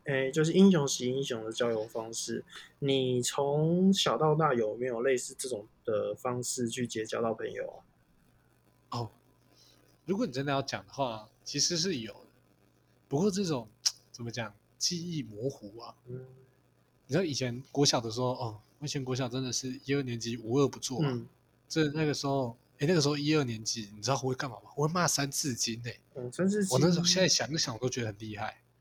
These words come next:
Speaker 1: 嗯，有吗？
Speaker 2: 呃，现在可能没有啦。我觉得现在对一个小学同学来讲，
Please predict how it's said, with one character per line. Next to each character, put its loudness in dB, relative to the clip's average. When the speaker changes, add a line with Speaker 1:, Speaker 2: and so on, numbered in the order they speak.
Speaker 1:
嗯， -6
有 -2
吗？ -2
Speaker 2:
呃， -2
现 10
在 4
可 -6
能 -12
没 -8
有 -8
啦。 -16
我 -10
觉 -4
得 -4
现 -6
在 0
对 0
一 -2
个 0
小 -2
学 -4
同 -4
学 -2
来 0
讲， -4